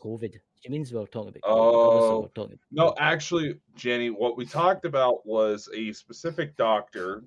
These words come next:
Speaker 2: named Christina Northrup, who was physically named by President Biden as a disinformation agent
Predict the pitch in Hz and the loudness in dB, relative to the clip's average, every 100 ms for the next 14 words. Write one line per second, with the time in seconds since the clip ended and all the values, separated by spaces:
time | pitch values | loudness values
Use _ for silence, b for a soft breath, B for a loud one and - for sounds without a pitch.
0 | 113 104 95 117 - - 120 107 98 98 | -14 -14 -14 -18 -18 -10 -8 -6 -4 -4
1 | 98 92 85 85 _ _ _ _ _ _ | -4 -8 -8 -8 _ _ _ _ _ _
2 | - 147 143 131 120 - 143 147 143 139 | -2 2 2 2 -2 -4 -4 -2 -4 -2
3 | 123 117 113 110 104 98 - - 110 107 | 0 0 0 0 -4 -8 -8 0 2 2
4 | 104 110 92 98 92 98 98 95 95 - | 2 -2 -2 -6 -6 -2 -2 -2 -6 -8
5 | 104 104 - - 95 90 98 - 120 113 | -4 -4 -6 -10 -8 -10 -14 -6 -6 -6
6 | 113 101 92 - - 101 95 98 92 87 | -10 -12 -12 -14 -10 -8 -8 -12 -18 -18